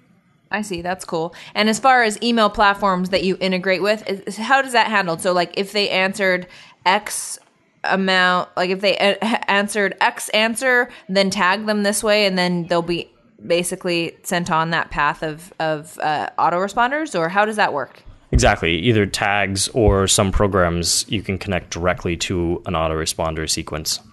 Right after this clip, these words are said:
Speaker 1: And is it like you assign every,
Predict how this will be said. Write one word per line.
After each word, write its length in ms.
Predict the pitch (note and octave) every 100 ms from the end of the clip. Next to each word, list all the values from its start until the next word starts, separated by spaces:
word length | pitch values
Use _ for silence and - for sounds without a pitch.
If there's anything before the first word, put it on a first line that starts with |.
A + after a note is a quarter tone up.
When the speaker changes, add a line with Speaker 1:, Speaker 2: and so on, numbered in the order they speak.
| _ _ _ _ _ _ _ _ -
Speaker 1:
And 160 | G#3+
is 100 | A3+
it 120 | A3 F#3+
like 300 | G3 F#3 G3
you 300 | G#3 G3+ G3
assign 640 | G3 - G#3 F#3+ F#3+ G3 G3
every, 720 | F#3 F#3 G3 G3+ F#3+ F#3 F#3